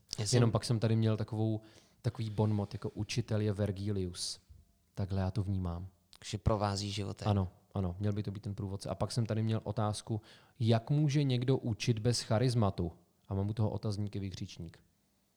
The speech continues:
Speaker 1: To je
Speaker 2: Ale to už jsem vlastně taky naznačoval.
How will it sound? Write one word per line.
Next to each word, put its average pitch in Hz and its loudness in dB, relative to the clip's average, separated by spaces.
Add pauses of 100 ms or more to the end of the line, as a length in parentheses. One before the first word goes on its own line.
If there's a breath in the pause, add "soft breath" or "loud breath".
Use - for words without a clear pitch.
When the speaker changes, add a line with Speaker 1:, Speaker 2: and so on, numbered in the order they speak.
(960)
Speaker 1:
To 110 4
je 107 4
Speaker 2:
Ale 104 4
to 107 0
už 101 -2
jsem 110 2
vlastně 101 0
taky 98 -2
naznačoval. 87 -2